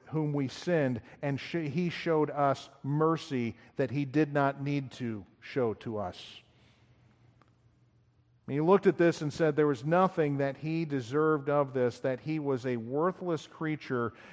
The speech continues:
and it caused him great admiration of God, or we might say praise and thankfulness to God, that God had called a worthless creature like this.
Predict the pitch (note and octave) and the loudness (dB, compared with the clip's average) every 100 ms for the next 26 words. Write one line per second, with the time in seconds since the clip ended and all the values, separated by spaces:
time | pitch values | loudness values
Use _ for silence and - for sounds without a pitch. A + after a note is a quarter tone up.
0 | C#3+ D3 C#3 C3 - D#3 E3 E3 - C#3+ | -6 -2 0 -2 -2 2 2 2 0 -6
1 | B2+ B2 D#3+ G3+ G3 F3 E3+ D3+ C#3+ C#3+ | -4 0 0 0 0 0 0 0 -2 0
2 | D#3 D3+ D3 C3 B2 C3+ C#3 A#2 G#2+ A#2+ | -2 -4 -8 -8 -4 -2 2 2 2 0
3 | A#2+ B2 C#3+ C#3+ C#3 C3 - C3+ A#2+ - | -2 -4 -4 -2 0 -2 -4 -4 -4 -4
4 | D#3 D#3+ D#3 D3+ - - - D3 B2+ - | 0 2 2 0 -4 -16 -10 -6 -6 0
5 | D#3 E3 D#3 C#3 B2+ - B2 A#2+ C#3 B2+ | 0 0 -4 -2 -4 -4 -6 0 2 4
6 | A#2 - - C3+ C3+ B2+ D3+ D#3+ F3+ E3+ | 2 -2 -6 -4 -4 2 4 6 6 4
7 | D3+ C3 - D#3 C3+ C3 A#2+ - - C#3+ | -2 -4 -4 0 2 2 -2 -8 -2 -2
8 | C3 D#3 F#3 F#3+ F3+ - - D3 - D#3+ | 0 0 0 0 -4 -4 -4 -4 -2 -4
9 | D#3 - - E3 E3+ D#3+ D#3+ A3+ G3+ B2+ | -4 -8 -4 0 0 0 0 4 4 2
10 | - - - | -8 -14 -16